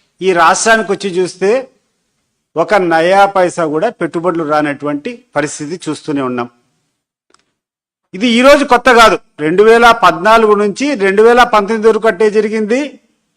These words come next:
ఈరోజు మళ్ళా ఈ కూటమి ప్రభుత్వం వచ్చినప్పటి నుంచి రెండు వేల ఇరవై నాలుగు అట్లే జరిగింది. మళ్ళా ఇప్పుడు కొత్తగా రెండు వేల ఇరవై ఐదులో ఇప్పుడు కొత్తగా మన చంద్రబాబు నాయుడుకు అదనంగా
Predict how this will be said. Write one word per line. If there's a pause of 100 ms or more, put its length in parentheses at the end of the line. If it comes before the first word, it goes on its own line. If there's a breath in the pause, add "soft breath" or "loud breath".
(380 soft breath)
ఈరోజు
మళ్ళా
ఈ
కూటమి
ప్రభుత్వం
వచ్చినప్పటి
నుంచి (440)
రెండు
వేల
ఇరవై
నాలుగు
అట్లే
జరిగింది.
మళ్ళా
ఇప్పుడు
కొత్తగా
రెండు
వేల
ఇరవై
ఐదులో (720)
ఇప్పుడు
కొత్తగా
మన (140)
చంద్రబాబు
నాయుడుకు
అదనంగా